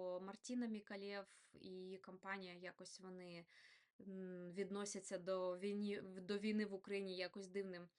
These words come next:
способом. Я, чесно кажучи, не знайшла ніяких підтверджень цьому, але осадочок залишився. А, цей парфюм вийшов у них, мені здається, в прошлому році. М, да, він двадцять четвертого року.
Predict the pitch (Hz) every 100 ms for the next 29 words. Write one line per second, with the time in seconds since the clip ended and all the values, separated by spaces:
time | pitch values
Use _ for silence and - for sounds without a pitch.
0 | _ _ - - 285 277 214 214 220 220
1 | 240 233 220 226 214 - 202 196 202 202
2 | - 214 202 196 185 180 - 180 202 240
3 | 277 247 226 - 220 208 - 190 190 185
4 | 208 - - 214 - 214 214 - 190 -
5 | 208 202 208 185 - - - - - _
6 | _ _ - - - - 202 202 196 -
7 | - 320 370 269 269 - 269 294 262 214
8 | 247 233 - 214 196 - 214 208 214 202
9 | 202 208 214 233 220 226 214 208 208 -
10 | 214 208 208 196 190 214 269 311 - 208
11 | 190 196 _ _ _ _ _ _ - 208
12 | 202 196 196 240 214 208 214 233 233 226
13 | 220 214 214 - 190 196 247 285 - 185